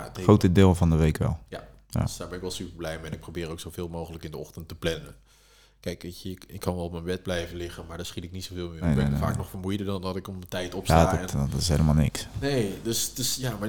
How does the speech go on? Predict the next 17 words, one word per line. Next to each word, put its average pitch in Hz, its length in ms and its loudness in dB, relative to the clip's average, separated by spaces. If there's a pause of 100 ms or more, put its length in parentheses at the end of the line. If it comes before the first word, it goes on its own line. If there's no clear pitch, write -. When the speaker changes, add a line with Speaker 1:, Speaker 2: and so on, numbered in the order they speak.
(140)
Speaker 1:
je 143 200 -4
moet... 156 180 -6 (340)
Ja, 123 240 -4
ik 120 100 -8
snap 135 180 -4
wel 139 100 2
dat 139 120 4
het 131 100 0
heel 135 140 4
lastig 127 360 0
is 135 160 0
allemaal, 120 340 2
maar 117 120 -2
je 110 100 0
moet 117 220 -6 (580)
zelf 127 320 2
denken, 110 400 0